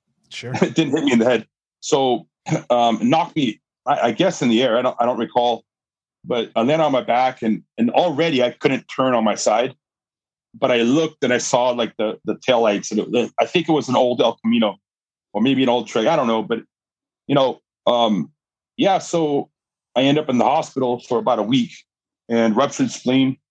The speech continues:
Speaker 2: They almost had to take it out, but they did a procedure to save it. So I have a spleen still, which is better than
Speaker 1: That's
Speaker 2: not
Speaker 1: good.
Speaker 2: having a spleen, I guess,
Speaker 1: Yeah,
Speaker 2: right?
Speaker 1: absolutely.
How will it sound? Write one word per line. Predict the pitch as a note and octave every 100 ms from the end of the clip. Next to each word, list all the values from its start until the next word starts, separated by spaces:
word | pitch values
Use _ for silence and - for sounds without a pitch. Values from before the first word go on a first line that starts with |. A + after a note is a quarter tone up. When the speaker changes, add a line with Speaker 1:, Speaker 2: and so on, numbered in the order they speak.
| -
Speaker 2:
They | B2+
almost | C3+ C3+
had | C3+
to | A#2+
take | - C3 A#2+
it |
out, | B2 B2+ -
but | A2+ B2
they | A2+
did | B2+
a | A#2
procedure | B2 A2 B2+ A2 A#2+
to | A2
save | - A2 A2
it. | A2+
So | -
I | C#3
have | D#3
a |
spleen | C#3+ - C#3 C3
still, | A#2+ C3+ B2
which | A2+ B2
is | G#2+ - _ _ _
better | G#2 G#2 C3+
than | A#2+ A#2
Speaker 1:
That's |
Speaker 2:
not | C3 C3+
Speaker 1:
good. |
Speaker 2:
having | B2 A2
a | A#2+
spleen, | - C3+ B2+
I |
guess, | C3 C#3
Speaker 1:
Yeah, | B2+
Speaker 2:
right? |
Speaker 1:
absolutely. | C3+ A#2+ B2+ D3 A#2+